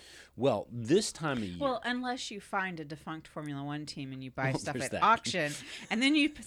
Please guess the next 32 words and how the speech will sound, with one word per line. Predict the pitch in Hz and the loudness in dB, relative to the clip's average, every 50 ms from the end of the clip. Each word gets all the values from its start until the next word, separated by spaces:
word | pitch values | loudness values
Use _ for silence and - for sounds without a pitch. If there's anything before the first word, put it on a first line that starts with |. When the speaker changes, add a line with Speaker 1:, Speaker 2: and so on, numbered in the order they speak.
| - - | -2 4
Speaker 2:
pay | 277 214 196 190 185 180 - | 8 8 10 10 8 6 4
a | - 190 190 | 2 0 0
Speaker 1:
<laughs> | |
Speaker 2:
stupid | - - - - 294 320 - 254 | 0 0 0 2 2 2 4 2
amount | 233 233 208 208 185 185 | 2 4 4 2 2 2
of | 180 196 | 0 0
money | 196 175 180 170 175 170 175 175 | 0 0 2 2 0 -2 -2 -4
to | - 226 202 | -4 -6 -6
have | 175 - - 202 170 240 226 - 208 196 180 147 - - | -2 2 2 4 4 2 0 0 -4 -6 -6 -8 -8 -6
the | 180 214 185 | -4 -4 -4
gear | 160 143 - - 180 180 185 180 175 - - - - - - | -4 -6 -6 -2 2 4 6 6 4 4 0 -6 -12 -14 -10
shipped | - - - - 277 233 - - - - - | -6 -2 0 2 2 2 0 0 -10 -8 -4
to | - - 311 285 | 0 0 0 2
you. | 269 226 208 180 185 170 165 160 156 147 - - - - - - _ - | 0 0 2 4 4 4 4 2 0 -4 -8 -12 -16 -16 -16 -16 _ 2
But | 247 247 233 - | 2 2 4 4
yeah, | 190 175 165 160 160 - - 196 | 4 4 6 4 4 0 -2 0
n-, | 220 233 - - 226 240 247 | 0 0 0 -2 -4 -4 0
not, | 269 285 302 302 - 247 | 0 0 0 -2 -6 -6
no | 196 233 294 349 | 0 2 2 2
judging | 320 359 330 277 262 220 180 170 | 4 4 4 4 4 2 -2 -2
here. | 165 160 147 143 143 - - 226 226 - _ _ _ _ _ _ _ _ _ _ _ _ _ _ _ _ _ _ - - - - - | -2 -4 -4 -4 -6 -6 -10 -14 -16 -16 _ _ _ _ _ _ _ _ _ _ _ _ _ _ _ _ _ _ -20 -20 -20 -6 0
Speaker 1:
Oh, | 139 139 | 0 0
come | - - - - 143 120 107 101 | 2 0 0 2 2 2 4 2
on. | 95 90 85 80 85 | 0 0 -2 -4 -6
It | 90 90 - | -8 -4 -2
was | 110 104 95 95 | -2 -2 -2 -2
worth | 92 92 95 90 85 - - | -2 -2 -2 -2 -4 -6 -8
it, | 87 - 78 | -12 -12 -10
and | 85 | -10
you | 87 82 78 | -10 -10 -10
know | 73 - - - | -12 -14 -16 -20
it. | - | -20